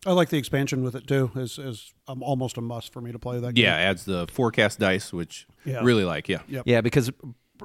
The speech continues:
Speaker 3: previously it's cards, so you can kinda know once these cards come out, you know that a stock is bound to do this.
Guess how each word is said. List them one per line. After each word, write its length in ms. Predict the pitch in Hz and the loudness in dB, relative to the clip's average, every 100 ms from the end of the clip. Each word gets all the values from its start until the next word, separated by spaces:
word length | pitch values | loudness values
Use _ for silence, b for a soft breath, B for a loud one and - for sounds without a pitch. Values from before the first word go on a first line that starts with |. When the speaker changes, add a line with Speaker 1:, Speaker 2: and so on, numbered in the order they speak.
| - | -6
Speaker 3:
previously 540 | - 185 143 127 120 | 0 2 2 2 2
it's 120 | 107 - | 0 -2
cards, 460 | - 117 123 123 | 0 4 2 0
so 100 | - | -2
you 60 | 113 | -2
can 140 | 113 | -2
kinda 240 | - 117 110 | 0 0 2
know 480 | 113 113 110 101 - | 2 4 2 0 -10
once 340 | 113 120 113 - 113 | -4 -2 -2 -6 -2
these 240 | 123 113 | 0 2
cards 240 | 123 107 | 0 0
come 140 | - 110 | 0 -2
out, 180 | 107 113 | -2 -2
you 100 | 110 | -2
know 180 | 107 101 | 0 0
that 160 | 104 | 0
a 40 | 98 | 0
stock 300 | 110 101 113 | 2 2 2
is 260 | 95 - - | -4 -6 -20
bound 520 | 131 110 107 120 107 107 | -20 -18 2 2 4 0
to 60 | |
do 160 | 104 104 | 2 2
this. 180 | 101 | 2